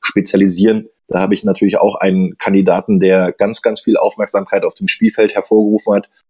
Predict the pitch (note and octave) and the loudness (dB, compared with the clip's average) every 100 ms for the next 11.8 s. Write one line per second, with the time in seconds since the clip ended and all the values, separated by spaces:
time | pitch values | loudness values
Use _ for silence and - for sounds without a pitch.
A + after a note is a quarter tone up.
0 | _ - G2 C#3 B2+ A#2 C3 C3+ C3 B2+ | _ -2 0 0 0 2 4 4 4 0
1 | - A2 - F#2 F#2 G#2 A2+ C#3+ - A#2 | 2 0 2 0 2 0 -2 -4 -2 -6
2 | - B2 - A#2 A#2 A2 A2+ C3 D3+ A#2+ | 0 -2 2 2 2 2 -2 0 2 0
3 | A2 G2+ G2 G#2 A#2+ G#2+ - G#2+ A2+ - | 0 -2 0 -2 -2 -4 -2 -2 -2 -6
4 | _ _ _ _ - A#2+ D3 B2+ A#2 A2 | _ _ _ _ -2 0 2 2 2 2
5 | G#2+ - A#2+ A#2+ A#2+ A2+ G2 G#2+ A2 - | -4 -2 0 2 2 0 -6 -4 -4 -4
6 | G2+ F#2+ F#2+ F3 - G#2+ G2+ F2+ G2 G2+ | -4 0 0 2 0 -2 -4 -4 -2 -2
7 | _ _ - F#2+ A#2 B2 A#2 G#2 G2+ B2+ | _ _ -6 -2 -2 0 0 0 0 0
8 | B2 G2+ A2+ - G#2+ F#2+ B2+ A2 F#2+ - | 0 0 -4 0 0 2 2 2 0 -2
9 | G#2 - G2+ G#2 G#2+ _ _ _ G#2 G2 | -2 0 0 2 0 _ _ _ 0 2
10 | G2 F#2 F#2 F#2+ F#2+ F#2 - _ _ - | 4 2 0 0 0 -2 -4 _ _ -10
11 | F2 A2+ D3+ - C#3+ D#3+ D3 D#3 | 0 2 2 0 0 2 2 2